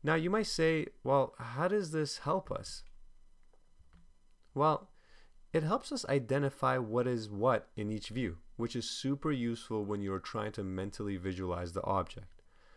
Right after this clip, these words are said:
So for example, using the height tiers, I can easily tell that this extension here is this extension here, because they are both the only extensions on the second height tier. And now I know that from the top view,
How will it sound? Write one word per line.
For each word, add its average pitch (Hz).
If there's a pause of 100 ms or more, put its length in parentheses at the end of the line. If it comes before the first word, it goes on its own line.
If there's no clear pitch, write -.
(520)
So 156
for 160
example, 147
using 160
the 151
height 120
tiers, 90
I 131
can 175
easily 117
tell 107
that 92
this 107
extension -
here 92 (520)
is 95
this 104
extension 98
here, 113 (840)
because 131
they 123
are 104
both 107
the 104
only 131
extensions 104
on 95
the 101
second 120
height 190
tier. 87 (1040)
And 113
now 175
I 151
know 127
that 101
from 170
the 156
top -
view, 104